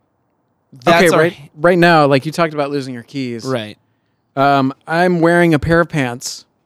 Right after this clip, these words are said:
Speaker 2: that has cracks in it.
Speaker 1: Cracks?
Speaker 2: Yes, cracks. And I will tell you how. I was mixing up, uh, you see that?
Speaker 1: Oh,
Speaker 2: It's
Speaker 1: yeah.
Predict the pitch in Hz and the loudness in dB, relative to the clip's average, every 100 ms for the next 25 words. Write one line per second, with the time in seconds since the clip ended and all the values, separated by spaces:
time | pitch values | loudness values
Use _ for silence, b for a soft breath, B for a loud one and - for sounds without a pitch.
0 | _ _ _ _ _ _ - 123 143 135 | _ _ _ _ _ _ -14 0 2 2
1 | 135 127 160 147 - 214 214 - 127 104 | -2 -2 -2 -2 -2 0 0 -2 -8 -8
2 | - _ _ _ _ _ _ - - - | -16 _ _ _ _ _ _ -20 -18 -8
3 | 127 170 - - - - _ _ _ _ | -4 -4 -4 -12 -16 -18 _ _ _ _
4 | _ _ _ - 127 151 - 123 - - | _ _ _ -20 -2 2 2 2 -8 -8
5 | 170 151 123 - 160 165 180 180 160 175 | -2 -2 -2 -6 -2 0 2 2 0 0
6 | 175 156 175 190 185 160 180 202 151 139 | 0 2 4 4 2 -2 0 2 2 0
7 | - _ _ _ _ - 156 165 147 165 | -6 _ _ _ _ -2 2 2 2 0
8 | 185 - 208 180 160 151 - _ _ _ | 0 0 0 2 2 0 -8 _ _ _
9 | _ _ _ _ _ _ 147 143 135 131 | _ _ _ _ _ _ -2 0 0 -2
10 | 123 - 131 165 160 165 - - 127 147 | -6 -16 -4 0 0 -2 -8 -18 -16 -16
11 | 180 | -20